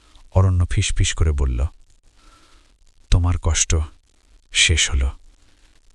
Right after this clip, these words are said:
ফিরে যাও তোমার জায়গায়।" চুলটা আগুনে ফেলতেই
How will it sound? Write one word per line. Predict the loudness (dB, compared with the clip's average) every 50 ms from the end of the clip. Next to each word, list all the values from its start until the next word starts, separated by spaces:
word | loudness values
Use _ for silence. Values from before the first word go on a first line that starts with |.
| _ 0
ফিরে | 2 2 2 2
যাও | 0 0 0 0
তোমার | 0 -2 -2 -2 -2
জায়গায়।" | -2 -2 -2 -2 -2 -2 -4 -4 -4 -8 -14 _ -20 -20 -20 -20 _ -20 _ _ _ _ _ _ _ _ _ -20 -20 -20 -20 -6 -2
চুলটা | 0 0 0 0 0 -2 -2 0
আগুনে | 0 -2 0 0 -2 -2 0
ফেলতেই | 0 0 0 0 -2 -2 -2 -2 -2